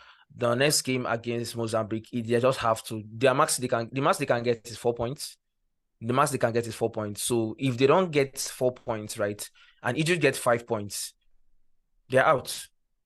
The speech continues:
If they, if they don't get four points, if they get anything short than that, if they get two points or, like, an extra point and in total is two, or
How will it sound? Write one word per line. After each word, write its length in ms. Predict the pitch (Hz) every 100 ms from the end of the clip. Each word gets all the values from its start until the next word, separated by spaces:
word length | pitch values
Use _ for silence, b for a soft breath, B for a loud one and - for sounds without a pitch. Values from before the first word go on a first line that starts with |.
| _ _
If 80 | 127
they, 80 | 123 135
if 80 | 135
they 80 |
don't 160 | 131 208
get 140 | 165
four 160 | 156 147
points, 220 | 135 127
if 40 | 123
they 80 |
get 180 | 131 156
anything 280 | 156 151 143
short 280 | - 131 123
than 140 | 117
that, 140 | 113 113
if 40 |
they 80 | 113
get 160 | 135
two 200 | - -
points 480 | 135 123 117 113 -
or, 80 | 117
like, 140 | 110
an 100 | 117
extra 240 | 127 - 147
point 280 | 123 117 117
and 100 | 110
in 60 |
total 200 | 123 127
is 160 | 117 -
two, 180 | 110 104
or 340 | - 110